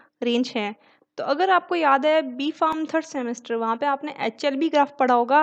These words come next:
हाइड्रोफिलिक लिपोफिलिक बैलेंस। वहाँ एक वन से लेके ट्वेंटी तक का ग्राफ था जिसमें ये शो कर रहे थे कि नीचे की तरफ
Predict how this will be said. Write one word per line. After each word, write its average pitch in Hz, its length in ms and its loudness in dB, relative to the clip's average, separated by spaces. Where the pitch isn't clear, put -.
हाइड्रोफिलिक 247 600 0
लिपोफिलिक 262 580 -4
बैलेंस। 220 420 -4
वहाँ 262 260 4
एक 294 140 0
वन 262 200 2
से 302 120 0
लेके 277 320 2
ट्वेंटी 269 300 2
तक 277 140 -4
का 277 80 0
ग्राफ 226 340 2
था 262 200 0
जिसमें 247 240 -2
ये 277 100 0
शो 277 160 -2
कर 254 200 0
रहे 240 140 2
थे 262 260 4
कि 285 260 -4
नीचे 247 260 4
की 294 80 0
तरफ 294 280 2